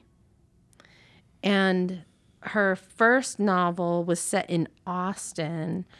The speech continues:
and deals in some polyamory. And I don't know if she continues the polyamory, amory thread in her other novels. I haven't,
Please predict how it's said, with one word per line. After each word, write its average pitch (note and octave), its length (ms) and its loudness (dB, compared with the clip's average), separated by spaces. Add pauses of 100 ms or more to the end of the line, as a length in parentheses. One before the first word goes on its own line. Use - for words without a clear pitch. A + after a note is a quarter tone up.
(120)
and F3+ 180 0
deals F3 280 0
in F3 140 -2
some F3+ 240 -4
polyamory. E3+ 880 -2
And E3 160 0
I B3 60 2
don't A3 160 0
know F#3+ 80 2
if F#3 80 -2
she - 160 -10
continues A3 800 0
the - 80 -8
polyamory, A#3+ 880 -2 (100)
amory A#3+ 480 2 (380)
thread A3 520 2
in F#3+ 140 -2
her G3 160 -2
other A3 180 0
novels. A3 420 2
I G3 120 -4
haven't, G#3 340 -2